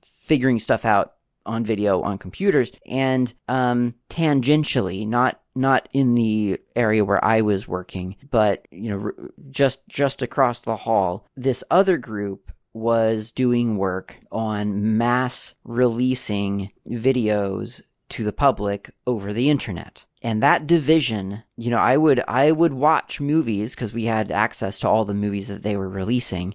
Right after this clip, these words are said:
So I would, it, w-, as long as you were, you know, within the, the office building and on the V P N and stuff, um, I would, I would watch movies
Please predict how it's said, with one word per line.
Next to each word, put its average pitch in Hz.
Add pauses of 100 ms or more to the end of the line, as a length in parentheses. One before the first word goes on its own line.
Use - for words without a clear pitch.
So -
I 127
would, 151
it, 113
w-, 139
as 123
long 127
as 110
you 117
were, 101
you 120
know, 110
within 101
the, 92
the -
office 98
building 95
and 87
on 90
the 87
V 87
P -
N 92
and 98
stuff, - (140)
um, 113 (160)
I 123
would, 160
I 135
would 131
watch 139
movies 110